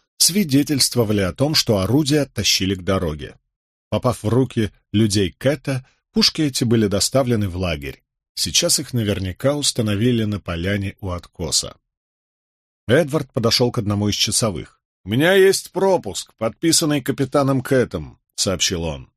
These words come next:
«Со мной адвокат Шардлейк, законник из лагеря, и его помощник. Они хотят посетить двоих заключённых —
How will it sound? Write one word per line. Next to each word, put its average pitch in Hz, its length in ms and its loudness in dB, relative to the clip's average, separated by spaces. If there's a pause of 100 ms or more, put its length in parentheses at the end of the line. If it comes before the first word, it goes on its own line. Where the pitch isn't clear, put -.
(160)
«Со 117 180 0
мной 156 180 4
адвокат 170 400 2
Шардлейк, 104 800 0
законник 123 640 0
из 104 120 0
лагеря, 92 580 0 (240)
и 151 60 4
его 190 300 6
помощник. 123 720 -2 (540)
Они 139 280 4
хотят 170 440 0
посетить 151 520 2
двоих 147 340 2
заключённых — 131 1040 -2